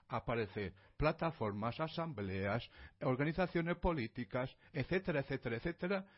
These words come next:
que, mm, que a la gente de la izquierda nos tiene un tanto despistadas, porque no hay manera, y yo no sé exactamente en qué se tiene que fundamentar la, esa unidad de la izquierda. No sé si es solo esa unidad de la izquierda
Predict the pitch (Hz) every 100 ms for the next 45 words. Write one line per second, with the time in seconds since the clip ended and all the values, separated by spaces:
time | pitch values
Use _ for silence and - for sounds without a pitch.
0 | - _ _ - 120 117 110 110 - 113
1 | 113 101 120 117 117 110 123 117 117 170
2 | 180 170 151 143 131 - 165 170 135 -
3 | 143 135 127 131 117 - 95 - 85 87
4 | - - 98 - 107 104 110 139 151 143
5 | 160 170 170 - - - _ 113 135 180
6 | 190 151 147 135 139 151 123 139 127 -
7 | 127 117 104 107 101 98 95 95 110 98
8 | 98 87 104 90 90 87 87 95 139 143
9 | 107 85 - - 135 143 156 - 160 151
10 | - 143 139 123 120 120 113 117 120 107
11 | - 120 110 110